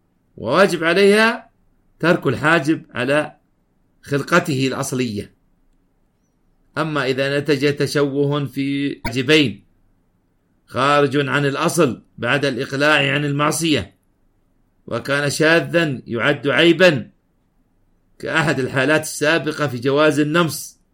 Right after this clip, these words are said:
فلها أن تزيل الزائد عن الحد الأصلي. وأما إن عاد لطبيعته بعد ذلك فلا يجوز الإقدام على الأخذ منه، فمن فعلت فإن نصوص تحريم النمص تنزل عليها ولا بد.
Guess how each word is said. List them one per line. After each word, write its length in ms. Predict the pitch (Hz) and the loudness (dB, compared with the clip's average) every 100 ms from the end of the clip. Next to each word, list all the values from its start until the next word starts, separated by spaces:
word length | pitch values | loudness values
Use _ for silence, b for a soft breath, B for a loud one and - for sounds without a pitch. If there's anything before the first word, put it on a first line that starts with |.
| _ _ _ _ _ _ _ _ _ _ _ | _ _ _ _ _ _ _ _ _ _ _
فلها 500 | 135 151 135 131 131 | 0 2 2 0 -4
أن 100 | 135 | -6
تزيل 340 | 120 117 143 | -6 -2 -2
الزائد 540 | 127 98 135 143 131 113 | -2 0 0 2 0 -4
عن 200 | 113 113 | -4 -6
الحد 340 | 95 123 104 | -6 -8 -6
الأصلي. 540 | 104 107 117 120 110 - _ _ _ _ _ _ _ _ _ _ - | -8 -8 -4 -4 -4 -12 _ _ _ _ _ _ _ _ _ _ -12
وأما 460 | 98 160 143 127 | -8 -6 -4 -4
إن 80 | 123 | -4
عاد 300 | 117 165 139 | 0 0 0
لطبيعته 840 | 123 123 131 117 131 156 165 135 | -2 -4 -4 -2 0 0 -2 -4
بعد 260 | 127 139 139 | -2 -2 -2
ذلك 400 | 139 175 202 196 | 0 2 2 2
فلا 380 | 135 135 139 120 | 0 0 2 0
يجوز 300 | 110 135 113 | -2 -4 -4
الإقدام 540 | 113 101 101 147 143 | -6 -6 -2 -2 -2
على 220 | 104 120 | -2 -4
الأخذ 420 | 113 135 127 120 | -2 -4 -4 -4
منه، 300 | 127 160 117 - _ _ _ _ _ _ | 0 0 -2 -10 _ _ _ _ _ _
فمن 260 | 123 135 | -6 -4
فعلت 520 | 123 143 135 175 208 - | -2 -2 0 2 2 0
فإن 400 | 117 135 123 117 | -8 -6 -6 -6
نصوص 360 | 113 156 131 | -6 -6 -4
تحريم 480 | 120 120 127 139 139 | -8 -8 -4 -2 -2
النمص 580 | 127 139 202 196 - _ _ _ _ _ _ _ _ | -2 -2 0 -2 -10 _ _ _ _ _ _ _ _
تنزل 440 | - 147 123 117 117 | -4 -2 -2 -4 -2
عليها 360 | 110 131 175 | -2 2 2
ولا 260 | 151 131 117 | 2 2 0
بد. 320 | 90 95 _ | -2 -6 _